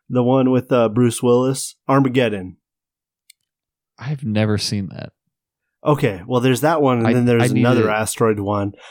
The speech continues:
Speaker 1: Like,
Speaker 2: Okay.
Speaker 1: these natural disaster movies come in
Speaker 2: Hmm.
Speaker 1: pairs. Like, they have the, the A-list cast and they have the B-list cast.
Speaker 2: But it's, but it's not
Speaker 1: And
Speaker 2: just natural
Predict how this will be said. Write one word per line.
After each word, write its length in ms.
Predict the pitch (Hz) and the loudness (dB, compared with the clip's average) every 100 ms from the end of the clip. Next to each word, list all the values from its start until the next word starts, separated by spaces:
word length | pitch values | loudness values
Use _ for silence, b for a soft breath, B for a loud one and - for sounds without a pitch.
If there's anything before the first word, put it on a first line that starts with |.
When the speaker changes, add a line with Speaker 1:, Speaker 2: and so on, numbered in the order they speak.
| B | B
Speaker 1:
Like, 180 | - 135 | -2 0
Speaker 2:
Okay. 80 | - | 2
Speaker 1:
these 220 | 156 131 | 0 2
natural 400 | 131 165 233 240 | 2 0 0 -2
disaster 600 | 208 156 123 131 156 - | 0 0 2 0 0 -2
movies 460 | 123 123 123 120 107 | 0 2 2 0 -4
come 180 | - 113 | -2 0
in 100 | 110 | 0
Speaker 2:
Hmm. 40 | |
Speaker 1:
pairs. 360 | 101 110 104 98 | 0 0 0 -2
Like, 160 | 113 101 | -4 -2
they 120 | 117 | 0
have 200 | 120 104 | 0 -2
the, 240 | 101 98 - B B - | -4 -6 -10 B B -4
the 420 | 107 101 98 - _ - | -2 0 -2 -8 _ -4
A-list 560 | 123 135 143 147 - - - | 0 2 2 2 -2 -12 -8
cast 460 | 156 143 147 - | -4 0 0 0
and 120 | 127 | 0
they 120 | 113 113 | 0 0
have 160 | 110 | -2
the 80 | 98 | -4
B-list 560 | 92 120 113 104 - - | -4 -2 -2 -4 -6 -8
cast. 460 | 98 90 131 - | -6 -6 -6 -4
Speaker 2:
But 100 | 196 | -2
it's, 240 | 170 - - | -2 -6 -8
but 120 | 151 - 190 | -8 -2 0
it's 100 | 220 | 0
not 80 | 226 | 0
Speaker 1:
And 80 | |
Speaker 2:
just 220 | 214 165 147 | -2 -4 0
natural 540 | 139 - 143 131 - | -2 0 0 0 -4